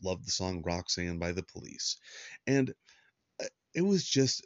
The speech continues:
very, very strange that we have this church putting on a play about Jesus,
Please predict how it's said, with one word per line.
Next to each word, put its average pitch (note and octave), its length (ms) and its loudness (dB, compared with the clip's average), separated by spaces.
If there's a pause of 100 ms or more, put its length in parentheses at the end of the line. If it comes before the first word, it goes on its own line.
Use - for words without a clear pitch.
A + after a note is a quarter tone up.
very, G2+ 540 0
very F2 380 -4
strange - 840 -10 (520)
that G2+ 180 0 (380)
we G2+ 140 -6
have A#2+ 220 0
this A#2 200 2
church - 480 -4
putting G#2+ 240 0
on G#2 100 2
a G2 60 0
play - 500 -8 (720)
about F#2 480 -6 (640)
Jesus, G2+ 580 -2